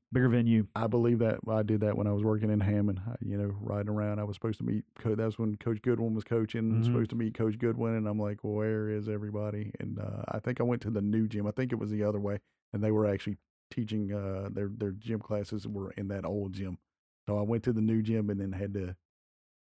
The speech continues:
Speaker 2: get up and go back to the other gym. But, uh, hey, you know, we know where we're going now. So
Speaker 1: Yeah.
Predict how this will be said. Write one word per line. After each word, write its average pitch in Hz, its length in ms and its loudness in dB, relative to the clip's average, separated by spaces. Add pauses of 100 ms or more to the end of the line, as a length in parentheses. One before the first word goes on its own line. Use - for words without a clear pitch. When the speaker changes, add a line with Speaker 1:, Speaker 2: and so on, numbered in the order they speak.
Speaker 2:
get 107 120 -2
up 101 120 -4
and 95 120 -6
go 95 120 -4
back 92 240 -6
to 92 100 -10
the 92 160 -8
other 90 160 -10
gym. 85 320 -12
But, 90 260 -10
uh, 90 160 -8 (440)
hey, 104 200 -4 (220)
you 107 120 -6
know, 90 140 -6 (440)
we 147 100 0
know 143 120 -2
where 117 160 -2
we're 104 120 -4
going 95 260 -6
now. 87 200 -10 (140)
So 92 100 -8
Speaker 1:
Yeah. 120 180 -2